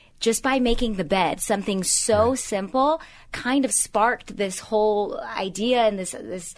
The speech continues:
Speaker 1: revelation in him that, like, "Okay, I can do this and I can overcome these barriers," you know?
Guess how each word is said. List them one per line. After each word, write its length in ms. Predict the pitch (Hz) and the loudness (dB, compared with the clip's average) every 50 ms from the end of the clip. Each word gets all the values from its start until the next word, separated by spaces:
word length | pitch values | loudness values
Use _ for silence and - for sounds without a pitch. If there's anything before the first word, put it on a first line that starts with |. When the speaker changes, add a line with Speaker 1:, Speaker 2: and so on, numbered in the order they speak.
| - - - - - - | -20 -20 -20 -20 -18 -6
Speaker 1:
revelation 680 | - 180 226 233 214 208 196 220 302 370 359 - 302 254 | 0 2 4 4 4 4 4 4 4 4 4 2 2 4
in 100 | 226 214 | 4 4
him 220 | 208 214 208 202 190 | 4 2 2 4 4
that, 140 | 196 - - | 2 4 4
like, 200 | 196 190 190 - | 2 2 2 0
"Okay, 260 | 220 208 - 214 190 | -2 0 0 0 2
I 180 | - - 180 190 | 4 4 2 2
can 600 | - - - 202 190 185 175 170 160 156 151 151 - _ _ - 156 | 0 -2 -2 -2 0 0 0 -2 -2 -4 -6 -8 -12 _ _ -14 -8
do 220 | - 165 156 151 | -6 -4 -4 -4
this 280 | - - - - - - | -4 -4 -6 -4 -4 -4
and 80 | - | -4
I 80 | 160 156 | -6 -6
can 140 | - 175 156 | -6 -6 -6
overcome 460 | 160 151 156 151 - - 180 165 160 | -6 -6 -6 -8 -8 -8 -8 -6 -6
these 160 | 156 156 151 | -6 -6 -4
barriers," 600 | - 170 208 233 202 175 - - - - - - | -2 -2 0 0 0 -2 -2 -4 -4 -6 -6 -6
you 100 | 180 170 | -4 -4
know? 320 | 170 165 165 175 208 262 | -2 -2 -4 -4 -6 -8